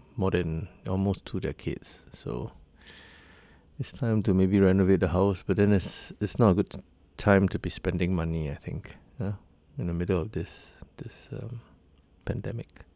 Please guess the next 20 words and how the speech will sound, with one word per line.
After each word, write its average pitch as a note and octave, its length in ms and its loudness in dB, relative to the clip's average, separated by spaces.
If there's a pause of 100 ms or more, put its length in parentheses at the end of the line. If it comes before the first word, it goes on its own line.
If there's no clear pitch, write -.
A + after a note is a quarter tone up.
(1300)
So F#2 880 4 (160)
I G2+ 80 0
tell A2 240 6
the F#2+ 140 8
wife, F#2+ 480 8
"Let's - 280 0
try - 220 2
to E2 380 0
put G2 180 4
off F#2 320 4
any F#2+ 220 2
major F2 400 4
work E2+ 400 0 (260)
to F2+ 100 -4
the E2 120 -4
house F2 380 0
until E2+ 360 -2
things E2+ 340 -6
are - 100 -8
better," - 420 -10